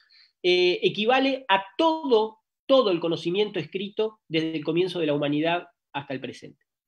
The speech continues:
Es decir, en dos años se ha generado tal caudal de información que no encuentra paralelo en la historia de la, eh, humanidad. Por eso los progr-, los programas actuales se hacen cada vez más,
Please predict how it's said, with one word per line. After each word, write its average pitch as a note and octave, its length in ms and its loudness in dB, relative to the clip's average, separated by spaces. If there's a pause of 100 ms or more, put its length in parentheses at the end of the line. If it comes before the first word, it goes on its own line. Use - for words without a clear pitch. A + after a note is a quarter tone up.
(480)
Es G3 80 0
decir, G#3 260 0
en G#3+ 160 -2
dos C4 240 2
años F3 600 -2
se - 220 -6
ha G#3 40 -4
generado G3+ 760 0
tal A#3 280 2
caudal F3 680 2
de D#3+ 80 -2
información D3+ 840 -6 (220)
que D#3 100 -2
no G#3 160 -2
encuentra F#3+ 540 -4
paralelo C#3+ 640 -2
en C3+ 120 -4
la C3 60 -6
historia D3 600 -2
de C#3 180 -2
la, C#3 280 -2 (280)
eh, B2+ 400 -4
humanidad. C3 580 -2 (380)
Por A3 160 2
eso C#4 200 0
los F3+ 180 -2
progr-, G#3 400 2
los E3+ 160 -2
programas F3 760 -2
actuales D#3+ 640 -4
se G#3 60 -4
hacen F#3 260 -6
cada A3 260 2
vez G3+ 320 -6
más, F3+ 320 -2